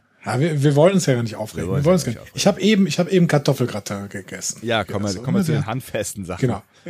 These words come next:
Speaker 1: Auf dieser Party, da gab's so ein kleines Buffet, ne? Also wie gesagt, normal, wir sind hier auf dem Dorf und dann ist diese Party auch eventuell, äh, das Highlight des Lebens. Und dann wird halt auch gerne so eine, <laughs> so ein großes Buffet aufgebaut.
Speaker 2: Der Caterer rückt an mit großen silbernen Schüsseln.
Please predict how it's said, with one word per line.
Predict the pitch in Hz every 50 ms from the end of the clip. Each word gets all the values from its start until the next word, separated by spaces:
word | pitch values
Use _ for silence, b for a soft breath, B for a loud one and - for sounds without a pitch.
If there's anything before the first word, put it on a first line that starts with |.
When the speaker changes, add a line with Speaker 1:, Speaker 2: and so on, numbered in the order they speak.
| 156 B B B B B
Speaker 1:
Auf | - 131
dieser | - 156 147 160
Party, | 139 - 156 156 180 180 185 185
da | 165 143
gab's | 131 143 147 139
so | - 147
ein |
kleines | 135 - 135 127 -
Buffet, | - 120 - - 147 170 214 220 170
ne? | 135 147 165
Also | 147 131 120 117 -
wie | 123 120
gesagt, | - 107 98 120 127 - -
normal, | 110 113 117 113
wir | 110
sind | 104 101 107 -
hier | - 120
auf | -
dem | - 98
Dorf | 101 113 143 165 139 -
und | 123 117
dann | 113 120
ist | 127 - - - -
diese | 127 117 127 120
Party | - 127 127 131 - 143
auch | 139 120 147
eventuell, | 131 117 123 123 - - 127 123 120 120 117 B B B B B B B B B -
äh, | 117 113
das | 113 110 - -
Highlight | 127 127 127 127 123
des | 120 110 -
Lebens. | 131 139 160 180 170 B B B B B B
Und | - 135
dann | 135 135
wird | 135 165 165
halt | - 165 165
auch | 127 151 165 - -
gerne | - 151 151 165 160 139
so | 139 147
eine, | 147 147 151 151 160 156 185 170
<laughs> |
so | 147 131 135
ein | 143 156 156 - -
großes | 156 - 131 147 156 131 131 135
Buffet | - 139 127 - - 135 135 139
aufgebaut. | - 117 110 - - 101 - - 90 95 98
Speaker 2:
Der | 107 110 92 104 95
Caterer | - 120 113 113 - 101 85 76 80 82 82 82
rückt | 85 80 - -
an | - 76 69 65
mit | 76 80 -
großen | - 98 101 117 - - 104
silbernen | 82 95 101 92 90 85 80
Schüsseln. | - - 95 82 - 73 64 62